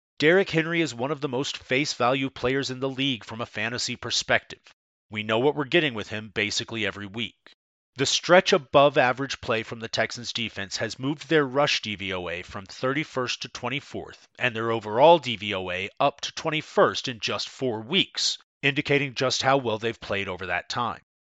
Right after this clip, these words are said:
The matchup yields a well above average four point six four five net adjusted line yards against a Texans defense allowing thirty-one point six fantasy points per game to opposing backfields,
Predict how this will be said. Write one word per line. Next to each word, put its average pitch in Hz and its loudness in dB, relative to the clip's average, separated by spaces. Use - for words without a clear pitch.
The 135 2
matchup 120 4
yields 123 0
a 135 4
well 117 4
above 107 4
average 90 -2
four 151 2
point 131 -4
six - -2
four 123 -2
five 101 2
net 104 -2
adjusted 98 -6
line 120 -2
yards 90 -8
against 117 -4
a 131 -4
Texans 143 -2
defense 92 -4
allowing 113 -2
thirty-one 147 -2
point 117 -8
six - 2
fantasy 135 -4
points 139 -8
per 170 -2
game 147 -6
to 127 -6
opposing 131 -4
backfields, - -4